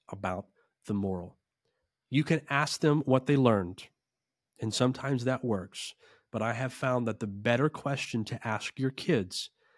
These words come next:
is, "What part of the story was interesting to you?"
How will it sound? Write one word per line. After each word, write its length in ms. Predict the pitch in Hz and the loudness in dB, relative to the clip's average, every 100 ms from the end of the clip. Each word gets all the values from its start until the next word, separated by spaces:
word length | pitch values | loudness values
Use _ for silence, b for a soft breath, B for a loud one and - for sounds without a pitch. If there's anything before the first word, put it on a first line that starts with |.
| _ _ - | _ _ -12
is, 140 | 98 | -8
"What 420 | 95 107 135 - | -6 -2 -2 -4
part 280 | - 139 139 | -8 -4 -2
of 60 | 131 | -2
the 80 | |
story 640 | 127 - 117 110 95 92 92 _ _ _ _ _ _ _ - | -4 -4 -2 -2 -2 -6 -12 _ _ _ _ _ _ _ -8
was 200 | 107 - - | -6 -8 -8
interesting 520 | 110 - 110 - 101 | -10 -8 -8 -6 -6
to 140 | - | -6
you?" 300 | 101 95 82 | -8 -8 -10